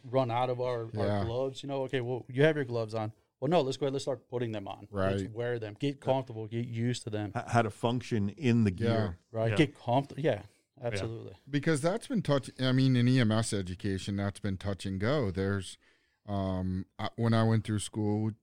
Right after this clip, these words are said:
Speaker 2: which was a while ago, uh, we didn't have gloves to
Speaker 1: Right.
Speaker 2: wear in the classroom setting or the lab setting. Now, if we went to do our hospital time or our ride times, we did.
Speaker 1: Always, correct. If you're in
Speaker 2: But
Speaker 1: harm's way,
Speaker 2: it's a
Speaker 1: right.
Speaker 2: great point because you should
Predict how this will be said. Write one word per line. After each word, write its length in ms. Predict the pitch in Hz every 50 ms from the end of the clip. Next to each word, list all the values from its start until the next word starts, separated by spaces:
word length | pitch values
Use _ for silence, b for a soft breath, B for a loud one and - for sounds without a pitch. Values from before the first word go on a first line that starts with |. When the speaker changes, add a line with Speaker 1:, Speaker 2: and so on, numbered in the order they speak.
| _ _ 110
Speaker 2:
which 260 | 120 123 - - -
was 120 | 123 113 120
a 40 |
while 300 | 117 110 104 113 127 123
ago, 500 | 107 101 92 98 98 98 101 101 104 127 - _ _ -
uh, 240 | 101 101 90 82 80 - _ _
we 180 | 113 110 120 131
didn't 180 | 156 160 127
have 140 | 95 85 85
gloves 440 | 87 87 82 90 92 92 - - - _
to 80 | 113 104
Speaker 1:
Right. 40 | 104
Speaker 2:
wear 340 | 101 95 87 90 98 104 110 - _ _ _ _
in 340 | - 120 117 110 110 107 104 - _ 110
the 340 | 101 107 104 101 98 92 90 - _ _ _ _ _ _ _ _ _ _ _ _ _
classroom 580 | - - - 160 175 165 - - 127 113 110 104
setting 520 | - - 107 95 90 87 85 87 92 92 - _
or 140 | 113 110
the 100 | 95 98
lab 360 | 92 95 110 139 185 185 156 120
setting. 460 | - - 85 87 87 78 85 95 95
Now, 140 | 107 135 143
if 160 | 123 - -
we 80 | 143
went 260 | 143 139 135 131 117 -
to 200 | - 117 107 98
do 260 | 101 107 117 120 113
our 160 | 98 87 87
hospital 480 | 90 104 104 120 117 - 110 104 104 95
time 320 | - 110 95 98 98 95
or 60 | 90 87
our 200 | 85 85 85 90
ride 320 | 90 107 139 190 220 170
times, 340 | - 95 90 90 90 85 90
we 100 | 90 85
did. 300 | 82 82 82 78 87 104 123
Speaker 1:
Always, 440 | 127 113 - - - _ - - - _
correct. 220 | - 113 110 107 113
If 40 | 123
you're 300 | 127 127 123 123 117 117
in 60 | 113 113
Speaker 2:
But 40 | 110
Speaker 1:
harm's 260 | 110 110 110 110 -
way, 160 | 117 117 123 123
Speaker 2:
it's 180 | 117 123 104 -
a 40 |
Speaker 1:
right. 60 | 135 110
Speaker 2:
great 280 | 131 139 120 110 95 -
point 600 | - - 190 220 190 117 90 82 - _ 110 110
because 480 | 110 113 101 - 120 117 110 107 98 107
you 100 | 113 110
should 300 | - - 120 107 95